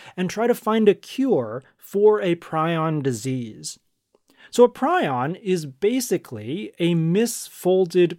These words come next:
protein. Oh gosh, what's a protein? Okay, a protein is a string of amino acids, which are a class of building blocks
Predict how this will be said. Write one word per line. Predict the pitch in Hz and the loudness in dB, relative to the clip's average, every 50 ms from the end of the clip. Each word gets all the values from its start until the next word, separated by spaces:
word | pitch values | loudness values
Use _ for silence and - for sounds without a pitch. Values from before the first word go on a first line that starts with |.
| _ _ | _ _
protein. | - - - 139 143 143 139 - 117 98 98 104 110 127 - - - - | -10 -4 0 2 2 2 0 -4 -12 -16 -18 -20 -20 -20 -20 -20 -20 -6
Oh | - 156 147 | -4 -4 -2
gosh, | 147 95 98 - - | -2 -6 -8 -10 -6
what's | 120 135 156 170 - - - | -2 -2 -2 -2 -2 -8 -12
a | 139 | -14
protein? | - - - - 127 123 139 147 147 - 123 98 98 101 107 - _ - - - - | -16 -16 -12 -6 -4 -2 -2 -2 -4 -6 -14 -14 -18 -20 -20 -20 _ -20 -20 -10 -8
Okay, | 156 - 139 117 | -6 -4 -4 -6
a | 110 | -6
protein | - - - 247 277 330 - - 175 143 131 123 127 131 160 | -6 2 4 4 4 4 0 -2 -6 -4 -4 -4 -4 -6 -6
is | - 208 175 165 160 135 - | -4 -2 0 0 0 -2 -4
a | 175 151 147 | -4 -4 -4
string | 139 - - - - - 233 247 247 240 202 160 143 147 156 160 175 - _ | -4 -8 -10 -14 -12 -4 0 0 2 2 0 0 -2 -2 -4 -4 -6 -8 _
of | - 160 160 147 - | -4 -4 -4 -4 -4
amino | - 151 143 147 147 160 180 202 202 202 190 190 - | -6 -4 -4 -2 -2 0 0 0 0 0 -2 -2 -4
acids, | 127 120 127 131 127 - 110 98 101 107 117 127 - - - | -4 -4 -4 -4 -6 -10 -14 -18 -20 -20 -16 -16 -16 -12 0
which | - 190 - 202 | 0 2 2 4
are | 175 170 | 2 0
a | 165 160 | 0 -2
class | - - - - 220 226 240 240 226 - - - | -6 -12 -8 -6 -4 -2 -2 -2 -4 -6 -10 -10
of | - 175 143 117 123 120 | -8 -8 -8 -6 -8 -8
building | 113 147 165 185 196 175 196 185 170 143 | -4 -2 0 0 2 0 0 -2 -2 -2
blocks | 143 143 139 131 139 135 - - - - | -2 0 0 0 0 -2 -4 -8 -12 -12